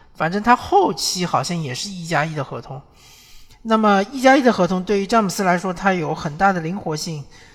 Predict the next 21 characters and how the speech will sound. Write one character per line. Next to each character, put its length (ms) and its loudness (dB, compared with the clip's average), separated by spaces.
他 160 2
自 160 -2
己 140 -6
可 160 -2
以 60 -2
掌 200 -4
控 160 -6
自 140 -8
己 60 -10
的 80 -4
未 180 -4
来， 260 -4
同 220 0
时 180 -4
可 220 -4
以 380 -6
给 320 -8
球 280 -8
队 200 -6
施 260 -4
压。 320 4